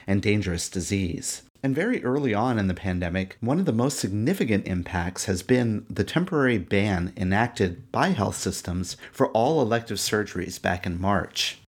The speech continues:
And while health systems have been slowly reopening back to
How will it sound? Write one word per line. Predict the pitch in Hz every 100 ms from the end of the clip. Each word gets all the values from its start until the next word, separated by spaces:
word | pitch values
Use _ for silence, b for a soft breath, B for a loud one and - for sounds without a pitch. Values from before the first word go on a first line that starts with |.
| _ - B
And | 139
while | 160
health | 190 202 247
systems | 269 254 196 -
have | 131 -
been | 135 120
slowly | - 131 135 170 110
reopening | 104 123 113 127 135 120 87
back | 107 113 92 -
to | - 110 101 95